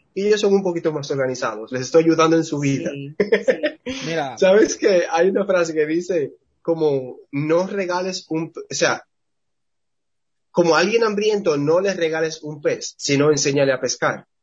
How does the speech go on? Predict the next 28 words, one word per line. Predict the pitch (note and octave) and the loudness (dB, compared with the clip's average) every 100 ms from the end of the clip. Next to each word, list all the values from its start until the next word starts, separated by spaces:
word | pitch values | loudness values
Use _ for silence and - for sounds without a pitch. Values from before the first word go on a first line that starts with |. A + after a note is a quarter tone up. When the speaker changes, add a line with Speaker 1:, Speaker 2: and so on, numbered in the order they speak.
| _ | _
Speaker 3:
Correcto. | - C3 B2 G#2+ C#3 _ _ _ | -8 -6 -6 -10 -20 _ _ _
Speaker 1:
Y | D3 D3+ D3+ C#3+ - - | -2 0 0 -4 -10 0
es | D3 E3+ F3 | 4 4 2
algo | D#3+ F#3+ G3+ | 0 0 0
de | F#3+ | 0
lo | F3 F3 | 0 0
que | D3+ | 0
a | |
mí | D#3+ | 0
me | F#3 F3+ | 2 0
llegó, | D#3+ D3 D3+ F3 F3+ | 0 -2 -2 -2 -4
me, | D3 D3+ C#3+ | -6 -6 -2
me | C#3+ C#3 | -2 -2
llevó | C#3 C#3 F3 G3+ G3 D3 | -2 0 2 2 0 -2
a, | D3 | -4
a | C#3+ C3 B2+ | -4 -4 -4
hacer | B2 - E3 G3 F3+ | -6 -2 0 0 -4
eso, | G3 G3+ G#3+ | -6 -6 -6
y | F3+ E3 | 0 2
en | D#3+ | 4
otras | F3+ A3+ A#3+ - | 2 2 0 -4
cosas | - A3 A3 G#3 | -8 -8 -8 -4
también, | F3+ F#3+ F3+ A#2+ A#2+ - _ _ _ | -2 2 2 2 -4 -10 _ _ _
que | - D3 | -2 2
eran | D#3 F3 F3 E3+ | 4 4 2 2
personas | D#3+ E3+ F3+ F#3 | 2 4 2 0
que | F#3 E3+ | 0 2
agarraban, | D#3+ D3+ C#3+ D#3 E3 F3 E3+ D#3+ | 2 0 -2 -2 0 0 -2 -4